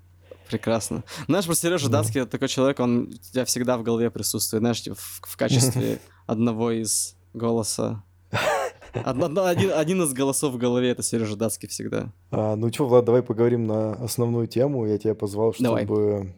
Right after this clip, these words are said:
Speaker 2: про релокацию поговорить. Расскажи, где сейчас ты и,
Speaker 1: Я
Speaker 2: ну, вот
Speaker 1: сейчас,
Speaker 2: чё
Speaker 1: э, в городе Дананг во Вьетнаме.
Speaker 2: Мгм, мгм. И как давно ты там?
Speaker 1: Э, уже больше года. То есть считай время с начала мобилизации,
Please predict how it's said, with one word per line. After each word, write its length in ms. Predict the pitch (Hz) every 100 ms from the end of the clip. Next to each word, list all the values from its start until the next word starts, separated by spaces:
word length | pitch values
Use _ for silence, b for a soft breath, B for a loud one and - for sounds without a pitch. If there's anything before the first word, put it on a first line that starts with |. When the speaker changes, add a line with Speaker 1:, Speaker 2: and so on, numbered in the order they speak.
| _ _
Speaker 2:
про 400 | - 107 104 101
релокацию 640 | 104 104 101 117 127 -
поговорить. 600 | 120 113 110 110 110 110
Расскажи, 380 | 110 110 - 117
где 220 | 127 107
сейчас 560 | 113 107 - 113 143 -
ты 400 | - 120 120 117 - _ -
и, 480 | 110 107 104 104 104 95 B B
Speaker 1:
Я 140 | - 135
Speaker 2:
ну, 60 |
вот 100 | 107
Speaker 1:
сейчас, 340 | 101 131 110 -
Speaker 2:
чё 40 |
Speaker 1:
э, 120 | -
в 200 | 110 107
городе 420 | 113 135 143 120 123
Дананг 600 | 117 117 120 117 - - _
во 220 | - 123
Вьетнаме. 520 | 123 113 104 107 113
Speaker 2:
Мгм, 120 | 117 113 _
мгм. 320 | 104 95 110 113
И 60 | 117
как 180 | 135 113
давно 240 | 107 113
ты 100 | 127
там? 280 | 123 117 120 _ -
Speaker 1:
Э, 220 | 127 117
уже 460 | 117 120 113 160 180
больше 320 | 123 143 117
года. 400 | 113 113 113 104 _
То 80 | 120
есть 140 | 117
считай 920 | - - 117 127 135 135 127 117 117 -
время 500 | 113 113 117 113 110
с 220 | - -
начала 460 | 113 110 113 113 107
мобилизации, 960 | 107 107 110 123 180 - 175 175 180